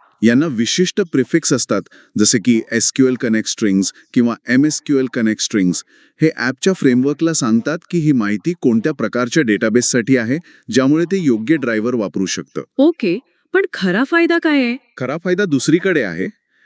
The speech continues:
Speaker 1: काही Azure सेवा, जसं की ॲप सर्व्हिस बॅकअप, तुमच्या ॲपचा बॅकअप घेताना डेटाबेसचा बॅकअप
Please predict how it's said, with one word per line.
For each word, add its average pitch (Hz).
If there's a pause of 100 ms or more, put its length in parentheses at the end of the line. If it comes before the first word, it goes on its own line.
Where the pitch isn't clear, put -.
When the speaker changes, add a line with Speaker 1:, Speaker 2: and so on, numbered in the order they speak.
(120)
Speaker 1:
काही 131
Azure 110
सेवा, 92 (320)
जसं 110
की 113 (100)
ॲप 104
सर्व्हिस 101
बॅकअप, 90 (480)
तुमच्या 131
ॲपचा 135
बॅकअप 113
घेताना 101 (120)
डेटाबेसचा 147
बॅकअप 151